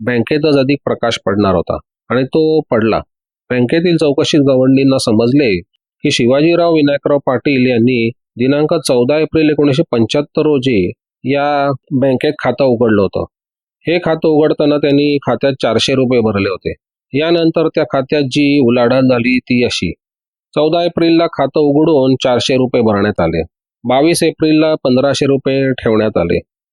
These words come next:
सहा मेला पाचशे रुपये भरण्यात आले, नऊ मेला बाराशे रुपये काढण्यात आले. हे बाराशे रुपये काढण्यात आले तेव्हा खात्यात बाराशे रुपये शिल्लक राहिले होते. बाराशे रुपये शिल्लक असताना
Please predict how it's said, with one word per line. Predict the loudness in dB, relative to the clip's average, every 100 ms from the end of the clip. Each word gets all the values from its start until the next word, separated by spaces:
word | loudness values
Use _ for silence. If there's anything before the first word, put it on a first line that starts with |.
| _ -10
सहा | -2 0 2
मेला | 2 2 2 0
पाचशे | -2 -4 0
रुपये | 0 0 -2 0
भरण्यात | 0 0 0 -2
आले, | -4 -4 -8 _ _ _ -2
नऊ | 0 2
मेला | 2 2 0
बाराशे | 2 2 0 0
रुपये | 0 0 0
काढण्यात | 0 0 -2 -2
आले. | -4 -6 -12 _ -6
हे | -2
बाराशे | 0 0 0 0
रुपये | 0 0 0
काढण्यात | 0 0 0 2
आले | 2 2 0
तेव्हा | 0 0 0 0 -2 -2 -4 _ -4
खात्यात | -4 0 0 0
बाराशे | 0 0 0 0 2
रुपये | 0 0 0
शिल्लक | 2 2 0 0
राहिले | -2 0
होते. | -2 -4 -6 -6 _ _ _ _ _ _
बाराशे | -4 0 0 0 0
रुपये | 2 2
शिल्लक | 0 2 2 0
असताना | -2 0 2 2 0